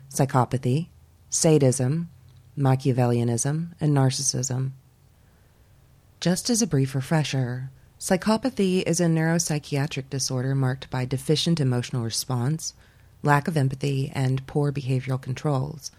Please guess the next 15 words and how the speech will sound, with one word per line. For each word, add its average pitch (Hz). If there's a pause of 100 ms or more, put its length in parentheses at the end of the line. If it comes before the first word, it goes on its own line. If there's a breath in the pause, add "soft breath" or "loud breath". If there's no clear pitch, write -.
(1200 soft breath)
These 180
individuals 135
are 147
more 165
likely 160
to 139
be 151
aggressive 135
or 135
to 139
shun 143
social 165
norms 127
and 127
mores 143